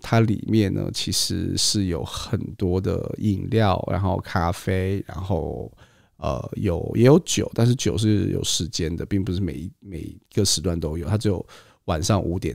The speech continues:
到关门，关门是十点，这段时间它才有 serve 酒，你想点什么酒都可以。然后除此之外呢，每一个时段，早上、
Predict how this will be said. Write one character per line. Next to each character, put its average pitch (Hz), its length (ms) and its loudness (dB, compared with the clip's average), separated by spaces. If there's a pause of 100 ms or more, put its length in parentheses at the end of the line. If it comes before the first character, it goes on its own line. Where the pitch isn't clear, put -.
到 85 400 -2 (680)
关 104 200 4
门， 92 280 2
关 104 140 4
门 95 80 4
是 107 100 2
十 - 280 0
点， 71 220 -6
这 98 120 0
段 98 120 4
时 87 140 -2
间 90 180 -2
它 92 160 -2
才 - 160 -4
有 85 80 -2
serve - 360 -4
酒， - 160 -6
你 90 60 -2
想 92 180 0
点 85 140 -2
什 98 100 -2
么 90 60 -2
酒 - 160 -6
都 - 140 -8
可 - 260 -6
以。 - 100 -6 (460)
然 120 120 6
后 123 40 10
除 143 140 6
此 131 140 6
之 123 100 6
外 120 200 8
呢， 107 180 4
每 98 160 2
一 101 40 4
个 110 80 4
时 90 200 0
段， 87 220 0
早 80 200 0
上、 104 340 4